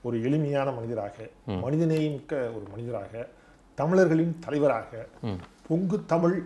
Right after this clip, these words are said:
Speaker 1: இன்னிசை பெருவிழா என்ற, அ, அறிவார்ந்த கருத்தரங்குகளையும் இசை நிகழ்ச்சிகளையும் நடத்தி தமிழர்களுக்கு விழிப்புணர்வு ஊட்டிய ஒரு தலைவராக
Speaker 2: ம்.
Speaker 1: அவரை நான் பார்த்திருக்கிறேன்.
Speaker 2: சரி.
Speaker 1: அவருடைய வெளிப்படையான பேச்சு, எளிமை எல்லாவற்றையும் நான் பார்த்திருக்கிறேன்.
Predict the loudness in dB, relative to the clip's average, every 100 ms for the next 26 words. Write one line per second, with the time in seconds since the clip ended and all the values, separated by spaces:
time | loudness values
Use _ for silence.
0 | -6 -2 0 2 0 -2 0 4 6 8
1 | 8 8 0 -4 -4 -8 -20 -20 -20 -12
2 | -8 0 6 10 10 10 6 -2 2 0
3 | 4 2 2 0 -2 -2 -4 -8 -10 -2
4 | 0 0 -2 -2 -2 -2 -4 -8 -6 2
5 | 2 2 -4 -4 0 2 4 2 0 -2
6 | 0 0 0 0 0 0 -2 -6 -8 -6
7 | -8 -6 -10 -14 -20 -20 -12 -2 4 6
8 | 4 0 -6 -10 -8 -6 -6 -8 -20 -20
9 | -6 0 0 0 -4 -10 -8 -8 -8 -12
10 | -18 -20 -20 -10 0 0 -2 -16 -20 -6
11 | 0 2 4 4 2 0 2 2 2 -2
12 | -6 -8 -8 -10 -8 -4 -2 -2 -2 -6
13 | -10 -14 -20 -20 -20 -14 0 4 6 4
14 | -2 -10 -10 -10 -10 -10 -12 -20 -18 -20